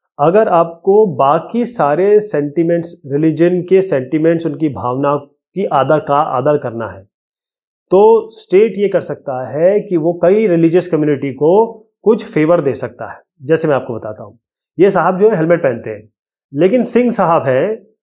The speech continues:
ये सिख हैं, पंजाबी हैं, ये जो सिख हैं, ये इनकी धर्म में है कि ये पगड़ी पहनते हैं।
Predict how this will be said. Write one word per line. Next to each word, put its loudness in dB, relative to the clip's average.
ये 2
सिख -2
हैं, 2
पंजाबी 0
हैं, -8
ये 2
जो 4
सिख -2
हैं, 2
ये 4
इनकी -2
धर्म -2
में 2
है 2
कि -2
ये 6
पगड़ी 0
पहनते -8
हैं। -20